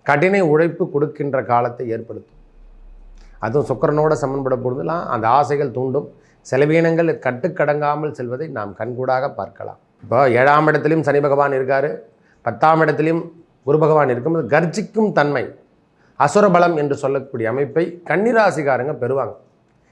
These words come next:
"எதுவாக இருந்தாலும் பரவாயில்லை, நான் பார்த்து கொள்கிறேன்" என்று சொல்லக்கூடிய அளவுக்கு அந்த தைரியம், தன்னம்பிக்கை அதிகரிக்கக்கூடிய காலம். மே மாசத்துக்கு அப்புறம், ஒரு பாஞ்சு தேதிக்கு அப்புறம் one by one, one by one வருவதை கண்கூடாக பார்க்கலாம். விலை உயர்ந்த ஆபரணங்களோ, விலை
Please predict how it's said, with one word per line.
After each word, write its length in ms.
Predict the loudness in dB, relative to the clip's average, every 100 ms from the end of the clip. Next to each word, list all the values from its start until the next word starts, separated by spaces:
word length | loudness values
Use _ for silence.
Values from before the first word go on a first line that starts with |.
| _ -8
"எதுவாக 380 | -2 2 4 4 2
இருந்தாலும் 400 | 2 2 0 0
பரவாயில்லை, 440 | 0 0 -2 -2 -4
நான் 220 | -6 -4
பார்த்து 300 | -2 -2 -8
கொள்கிறேன்" 440 | -8 -8 -6 -6 -8
என்று 160 | -8 -10 -10
சொல்லக்கூடிய 460 | -10 -10 -8 -6
அளவுக்கு 540 | -6 -6 -10 -12 -14 -14 _ _ -8
அந்த 180 | -4 -2 2
தைரியம், 540 | 4 6 4 2 2 0
தன்னம்பிக்கை 580 | -2 -2 -4 -6 -4 -4 -2
அதிகரிக்கக்கூடிய 680 | -2 -4 -6 -8 -8 -8 -4
காலம். 240 | -2 -2 -6 -20 _ _ _ _
மே 100 | 0 2
மாசத்துக்கு 380 | 2 0 -6 -4
அப்புறம், 200 | -4 -2
ஒரு 80 | -4 -4
பாஞ்சு 220 | -4 -4 -4
தேதிக்கு 240 | -4 -4
அப்புறம் 220 | -6 -6 -6
one 100 | -6
by 80 | -4 -4
one, 80 | -4 -6
one 80 | -4
by 80 | -4
one 80 | -4 -6
வருவதை 320 | -6 -8 -6 -4
கண்கூடாக 520 | -4 -2 0 0 -2 -4
பார்க்கலாம். 400 | -4 -6 -10 -10 _ _ _ _ _ _ _ _ _
விலை 240 | 2 4 6
உயர்ந்த 300 | 4 4 6 6
ஆபரணங்களோ, 560 | 4 2 0 0 0 0 -2
விலை 180 | 0